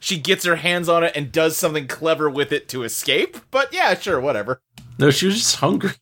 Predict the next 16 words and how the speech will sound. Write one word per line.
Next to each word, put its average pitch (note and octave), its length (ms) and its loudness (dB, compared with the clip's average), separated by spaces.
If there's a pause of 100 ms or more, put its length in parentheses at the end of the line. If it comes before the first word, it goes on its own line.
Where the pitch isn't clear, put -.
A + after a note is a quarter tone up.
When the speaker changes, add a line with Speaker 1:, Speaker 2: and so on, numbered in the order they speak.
(100)
Speaker 1:
<laughs> A3+ 140 -6
She C#4 200 0
just D4+ 340 2
was C4+ 280 0
hungry. F#3 640 2 (160)
Speaker 2:
She - 160 0
was F3+ 140 4
a G3 40 2
prisoner. A#2+ 720 0
She G3+ 180 -4
probably D#3 260 2
Speaker 1:
Yeah. D#3+ 60 4
Speaker 2:
wasn't D#3+ 220 2
fed D#3+ 240 0
very G#2 320 4
well. G2 460 0